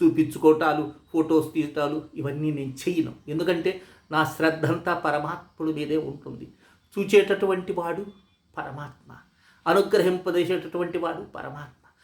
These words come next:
అదే నేను ఫోటోలు పెట్టి చూపించటాలు, లైవ్లో పెట్టి చూపించటాలు, ఇవి నేను చేయను. వేరే వాళ్ళు ఏమైనా చేస్తుంటారో నాకు తెలీదు, వాళ్ళని ఏమైనా విమర్శించను కూడా. ఇది నా సిద్ధాంతం ఇది.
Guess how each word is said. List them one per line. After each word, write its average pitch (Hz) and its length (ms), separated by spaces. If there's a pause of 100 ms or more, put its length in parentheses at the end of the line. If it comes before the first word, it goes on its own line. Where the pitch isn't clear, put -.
(200)
అదే 175 200
నేను 170 200
ఫోటోలు 165 380
పెట్టి 156 240
చూపించటాలు, 156 920 (260)
లైవ్లో 170 460
పెట్టి 156 360
చూపించటాలు, 160 640 (260)
ఇవి 160 160
నేను 151 220
చేయను. 160 500 (420)
వేరే - 280
వాళ్ళు 170 240
ఏమైనా 175 220 (100)
చేస్తుంటారో 170 540
నాకు 160 320
తెలీదు, 165 280
వాళ్ళని 160 380
ఏమైనా 156 200
విమర్శించను 156 680
కూడా. - 300 (480)
ఇది 214 160
నా 151 260
సిద్ధాంతం - 680
ఇది. - 220